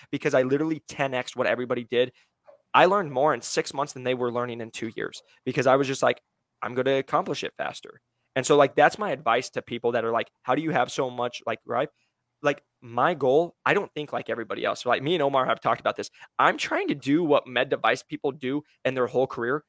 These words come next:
in under five. When you do that, guess what? You just work harder and you work faster and you work smarter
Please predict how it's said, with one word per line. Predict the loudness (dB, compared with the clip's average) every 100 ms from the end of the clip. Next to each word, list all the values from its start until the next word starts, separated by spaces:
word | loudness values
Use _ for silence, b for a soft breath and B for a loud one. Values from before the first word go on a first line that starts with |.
| -4
in | -2
under | 0 -2
five. | -4 -8 _ _ _ _ _ _ _ _ _ _ _ _ _ _
When | 0 0
you | 2
do | 2 6
that, | 6 4 0 _ 0
guess | 0
what? | -4 -6
You | -4
just | -4 0
work | 2 2
harder | 0 -2 -2
and | -4
you | -4
work | -4
faster | -2 -6 -4
and | -10
you | -4
work | -4
smarter | -4 -8 -10 -10